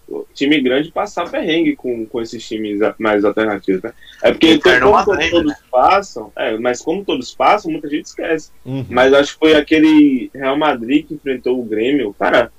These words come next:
Speaker 1: que ele foi, ele foi ganhar nos acréscimos, aquele Real Madrid, ou foi na prorro-, foi na prorrogação, foi nos acréscimos, foi na prorrogação.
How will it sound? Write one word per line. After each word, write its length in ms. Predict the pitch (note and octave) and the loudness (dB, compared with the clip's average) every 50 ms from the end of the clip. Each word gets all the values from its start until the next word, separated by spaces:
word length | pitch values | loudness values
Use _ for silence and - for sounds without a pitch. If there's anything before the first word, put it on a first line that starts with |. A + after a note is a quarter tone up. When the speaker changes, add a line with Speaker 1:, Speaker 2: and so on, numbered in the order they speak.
| - _ _ _ _ _ - _ | -20 _ _ _ _ _ -6 _
Speaker 1:
que 60 | - | 4
ele 140 | D3+ D#3 E3+ | 4 4 4
foi, 160 | E3 - F#3 | 4 4 4
ele 200 | F#3+ D3+ E3 E3+ | 6 8 8 6
foi 140 | E3+ F3+ E3+ | 6 6 4
ganhar 160 | D#3 E3 E3 | 6 6 6
nos 160 | F#3 G3+ F#3+ A3+ | 4 4 2 0
acréscimos, 680 | - - - - B2 C#3 E3 G3+ G3 - E3+ C#3+ B2+ | 0 0 0 2 4 4 4 2 0 -4 -6 -6 -4
aquele 260 | A#2+ A2 - B2 A#2+ | -6 -6 -6 -6 -6
Real 180 | B2 A#2 A2+ A2 | -4 -4 -4 -6
Madrid, 240 | G#2+ G2+ G2+ G2+ | -6 -6 -6 -6
ou 100 | A#2 A#2+ | -6 -6
foi 140 | A#2+ - C3+ | -4 -4 -2
na 100 | B2+ A#2+ | -2 -2
prorro-, 260 | - C3 C3 B2+ G#2 - - | 0 -2 -4 -4 -6 -8 -6
foi 80 | C3+ | -4
na 140 | C3+ C#3 C#3+ | -2 -2 -2
prorrogação, 640 | - D3 C#3 C#3+ E3 G#3 G#3 - - C#3+ C#3 C#3+ C#3 | 0 0 2 2 2 2 0 -2 -2 0 0 0 -2
foi 100 | - B2+ | -2 -4
nos 80 | C3+ D#3 G3 | -2 0 -2
acréscimos, 240 | G3+ - C#3 - | -2 -4 -6 -10
foi 80 | - C#3+ | -6 -4
na 100 | C3+ C3+ | -4 -4
prorrogação. 760 | C3 C#3 C#3 C3+ - - - - - - A#2 B2 C3 B2+ | -4 -6 -6 -4 -4 -4 -6 -8 -6 -4 -2 -2 -2 -4